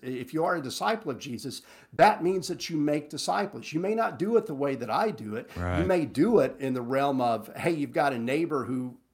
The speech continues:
Speaker 1: doesn't have any money and they need some work done on the car, and you know how to do it. You go over and show the love of Christ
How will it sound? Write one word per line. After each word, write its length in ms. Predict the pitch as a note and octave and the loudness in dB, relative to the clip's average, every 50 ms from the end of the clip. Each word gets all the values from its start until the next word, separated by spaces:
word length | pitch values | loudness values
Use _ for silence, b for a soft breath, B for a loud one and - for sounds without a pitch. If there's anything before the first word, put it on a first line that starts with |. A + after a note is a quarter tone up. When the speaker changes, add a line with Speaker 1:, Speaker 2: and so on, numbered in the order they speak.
| _ _ _ _ _ _ _ _ _ _ - | _ _ _ _ _ _ _ _ _ _ -2
Speaker 1:
doesn't 200 | C#3+ C3 A#2+ C3+ | -2 0 2 4
have 140 | C#3 C3 A#2+ | 4 4 4
any 120 | A#2 G#2+ | 2 0
money 320 | A2 A2 B2 D#3 F#3 D#3+ B2+ | 0 2 2 2 2 2 0
and 120 | G#2+ A2 | -2 -4
they 80 | A2+ A#2+ | -4 -2
need 180 | C3 C3 B2+ | -2 -2 -4
some 140 | C3 - B2+ | -4 -6 -8
work 180 | A#2+ B2 B2 A#2+ | -8 -8 -8 -8
done 160 | B2+ B2 A#2+ | -8 -8 -6
on 120 | A#2 G#2+ | -6 -8
the 60 | G#2 G2+ | -8 -2
car, 360 | - D#3+ F3 F#3 E3+ D3+ C#3 | 0 2 2 4 4 2 0
and 140 | A2+ G#2 G#2+ | -2 -2 -2
you 80 | B2 | -2
know 140 | C#3 C3+ A#2+ | 0 0 0
how 100 | B2 B2 | 0 -2
to 80 | G#2 G2 | -4 -4
do 240 | G#2+ E3 F#3+ E3+ | -2 0 0 0
it. 120 | B2+ - B B B B B - | 0 -2 B B B B B -12
You 240 | C#3 B2 E3 A#3 B3 | -6 -2 -2 0 0
go 220 | G3 A3 F#3+ D#3 C#3+ | 2 2 2 4 4
over 240 | C#3+ C#3+ B2+ C#3 | 2 2 0 0
and 140 | C3 B2 A2 | -2 -2 -4
show 300 | - - D#3+ D3+ D3+ D#3+ | -4 -4 -2 0 0 0
the 80 | D3 D#3 | -2 -2
love 320 | D3 C#3 C3+ B2 B2 A#2 | -2 0 0 0 -2 -2
of 140 | B2+ B2 - | -6 -10 -12
Christ 540 | - - C3 A#2 G#2+ G#2+ A#2 A#2 - - | -8 -6 -4 -2 -2 -2 -4 -6 -8 -10